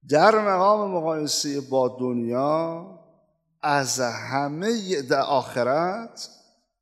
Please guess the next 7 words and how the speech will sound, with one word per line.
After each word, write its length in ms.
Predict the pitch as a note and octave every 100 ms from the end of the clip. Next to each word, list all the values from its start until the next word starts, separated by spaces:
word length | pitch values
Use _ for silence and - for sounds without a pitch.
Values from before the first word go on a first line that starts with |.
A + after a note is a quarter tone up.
| -
از 320 | F3+ F3 D#3
همهٔ 880 | D#3 C#3 D3 D3 D3+ D3+ D3 D3+ C#3
جهات 600 | C#3+ D3+ C#3 F3+ G#3 E3+
دنیا 400 | D#3+ D3+ D#3 E3+
چی 260 | E3+ G3+
آقا؟ 460 | F#3+ F3+ F#3 G3 A3+ - _ _ _ _
پست‌تره، 840 | - G#2 - - - G2 F#2 E2+